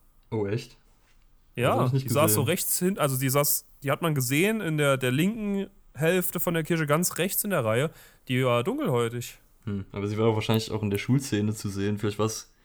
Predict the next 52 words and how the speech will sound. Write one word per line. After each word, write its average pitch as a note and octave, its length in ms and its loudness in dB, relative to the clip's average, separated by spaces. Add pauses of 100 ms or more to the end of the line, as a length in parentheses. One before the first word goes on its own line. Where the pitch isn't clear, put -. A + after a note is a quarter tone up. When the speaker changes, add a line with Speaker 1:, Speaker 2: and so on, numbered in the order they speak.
(280)
Speaker 1:
vielleicht G#2+ 180 -6
war's A#2 160 6
nur C3 100 6
irgendwie C3+ 180 6
Speaker 2:
Weiß A#3 60 6
Speaker 1:
so, B3 60 2
Speaker 2:
ich - 80 -2
gar D#3+ 120 0
nicht, D#3+ 120 -4
ob D3+ 80 -6
sie D3 100 -8
da C#3+ 140 -4
zu D#3 120 -8
sehen D#3+ 300 -6
war. A#2 200 -4
Speaker 1:
vielleicht G#2+ 160 -6
war's A2 200 2
nur C3 80 6
irgendwie B2 220 4
verzogen, B2+ 580 2
dass A2+ 120 2
es G#2+ 60 -4
so A2+ 100 0
aussah A#2+ 280 2
und G#2+ 100 4
es G#2 100 -2
war G#2+ 100 4
irgendwie, A2 320 -2
keine G2+ 220 -2
Ahnung, G#2+ 340 -2
jemand A2 180 -6
anderes A#2 240 -4
gemeint. A2 560 -2 (760)
Speaker 2:
Oh, B2 80 -4
das B2+ 140 -4
war C3+ 80 -2
ein B2+ 60 -4
Schatten, A2+ 560 -8
aber A2 260 -4
das, A2 140 -4
so C3+ 100 -2
Speaker 1:
Das D3+ 60 -8
kann - 60 -8
auch - 40 -4
Speaker 2:
krasser C#3+ 200 -2
Speaker 1:
sein. F#2 100 -4
Speaker 2:
Schatten C#3+ 260 -4
kann C3 140 -4
eigentlich C#3 220 -6
nicht B2 120 -6
sein, B2 360 -6
nee. C3 200 -6